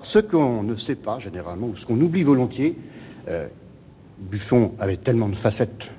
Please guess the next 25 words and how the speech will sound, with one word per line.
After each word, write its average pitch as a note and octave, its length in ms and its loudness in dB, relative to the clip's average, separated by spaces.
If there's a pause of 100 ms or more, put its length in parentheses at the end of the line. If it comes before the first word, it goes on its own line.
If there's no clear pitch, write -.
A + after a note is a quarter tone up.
(200)
qu'il G2 120 -2
est G2+ 40 4
normal A2 360 2
qu'on G#2 100 -4
en G2 80 2
ignore G2+ 240 4
quelques-unes, C3+ 640 2
moi G2 100 -4
j'en F#2+ 140 0
ignorais G2 320 2
beaucoup, C3 320 6 (1040)
c'est - 220 -2
que - 120 -12
ce - 120 6
qu'il E3 160 2
faut G3+ 160 6
savoir, E3 500 4
c'est - 180 4
que - 60 0
c'est - 160 2
un A#2 160 8
ardent B2+ 340 8
disciple B2 480 0
de G2+ 80 2
Newton, G#2 460 2